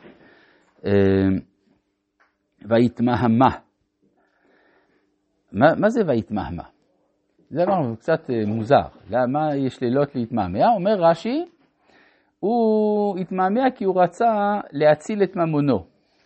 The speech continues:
אז אפשר להבין את זה כדבר שלילי. כלומר, בשעה שאתה בסכנת נפשות, אתה חושב על הזהב.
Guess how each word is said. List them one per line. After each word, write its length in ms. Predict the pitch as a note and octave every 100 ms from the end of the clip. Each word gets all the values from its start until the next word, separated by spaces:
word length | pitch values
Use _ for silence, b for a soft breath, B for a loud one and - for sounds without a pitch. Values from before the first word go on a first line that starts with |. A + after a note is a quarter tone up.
| _ _ _ _ _ b b b b b b b -
אז 140 | F#2
אפשר 260 | G2+ G3+ A3+
להבין 400 | F3+ C3+ F#3+ E3+
את 80 | A#2
זה 400 | A2 A#2 D3 F3 E3+
כדבר 920 | C3+ C3 C3 C3+ C3+ C3 D3 F3 F#3+
שלילי. 520 | - B3 C4+ A3+ G#2+ G#2
כלומר, 280 | - C3+ D#3+
בשעה 440 | A#2 C3+ - D3 G#3+
שאתה 320 | E3 C3 F3
בסכנת 560 | D3 - D3+ C3 F3 E3+
נפשות, 520 | E3 E3 - A#3 A3
אתה 160 | D#3+
חושב 600 | D#3 D3 - G3 F3+ F3
על 120 | D#3+ C#3
הזהב. 320 | A#2 G2